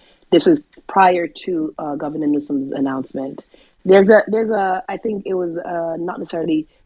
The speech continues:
because of the birth control issue. It was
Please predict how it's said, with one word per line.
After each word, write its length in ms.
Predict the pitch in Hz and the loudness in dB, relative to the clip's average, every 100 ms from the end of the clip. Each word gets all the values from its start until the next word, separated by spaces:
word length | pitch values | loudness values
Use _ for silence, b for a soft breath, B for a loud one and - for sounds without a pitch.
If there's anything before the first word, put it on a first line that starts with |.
| 175 | -4
because 420 | 170 - 175 170 | -4 -2 -2 -2
of 60 | 175 | -2
the 100 | 170 | -2
birth 220 | 170 165 | -2 -4
control 400 | 180 165 175 180 | -6 -2 0 0
issue. 300 | - - 202 196 - | -2 -4 0 0 -2
It 180 | 165 | -4
was 560 | 160 156 147 151 143 - | -2 -2 0 -2 -4 -6